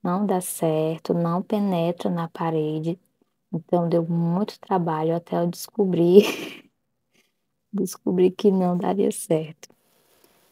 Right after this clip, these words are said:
E o negócio, gente, ficou parecendo uma massa. Deu um trabalhinho, viu? Olha aí. Eu coloquei um pouquinho de água pra ver se dava uma melhorada.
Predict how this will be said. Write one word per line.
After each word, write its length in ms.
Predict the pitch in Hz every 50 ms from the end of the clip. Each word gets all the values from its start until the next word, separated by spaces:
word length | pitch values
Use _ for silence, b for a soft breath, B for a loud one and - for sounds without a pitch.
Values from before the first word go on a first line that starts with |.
| b _ -
E 100 | 196 196
o 80 | 208
negócio, 680 | 220 220 208 202 180 185 190 190 190 185 - - - 170
gente, 240 | 175 175 170 165 -
ficou 160 | - - -
parecendo 680 | - 185 170 170 170 - - - 185 190 190 185 185
uma 80 | 180 175
massa. 680 | 170 170 175 170 165 160 - - - - 165 160 156 - _ _ _ _ _ _ _ _ _ _ _ _ _ _ -
Deu 300 | 185 170 160 175 170 170
um 140 | 180 185 185
trabalhinho, 720 | - - 208 196 202 214 240 247 226 185 170 160 160 156
viu? 260 | 156 160 160 202 226 - _ _ _ _ _ _ - -
Olha 180 | 175 170 175
aí. 180 | 170 151 151 - _ _ _ _ - - _ _ _ _ _ _ _ _ _ _ _ _ -
Eu 80 | 185 175
coloquei 380 | - - 175 175 170 - - 175
um 80 | 165
pouquinho 400 | - 175 165 - - 190 190 196
de 100 | 185 185
água 460 | 175 160 151 151 147 156 175 185 180 - _
pra 160 | - - 180 165
ver 140 | 156 165
se 160 | 156 - - 165
dava 180 | 165 156 160
uma 140 | 160 160 156
melhorada. 600 | 151 151 151 151 151 147 143 139 139 143 165 180